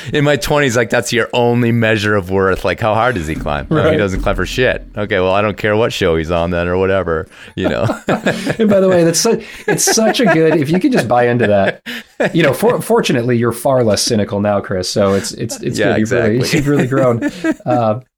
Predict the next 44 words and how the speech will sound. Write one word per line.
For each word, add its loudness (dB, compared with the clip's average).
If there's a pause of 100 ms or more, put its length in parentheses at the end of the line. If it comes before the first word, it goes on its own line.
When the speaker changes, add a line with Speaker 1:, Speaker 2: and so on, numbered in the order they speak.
(100)
Speaker 1:
Again, 0
going 2
back 0
to 0
the 2
theme 0
of 2
your 2
show, 0
the -2
struggle 0
climbing -2
show, 0
and 0
you, -4 (100)
you, -8
you -8
talk -2
to -2
people, -2 (720)
you -2
know, 2
about 0
failure, 0 (320)
uh, -4
as -6
much 0
as -4
you -2
talk 0
to -6
them -2
about -2
success. -4
Uh, 2 (220)
in -2
fact, -2
more 2
so, -4
I -4
think. -8
And, -6
you -8
know, -8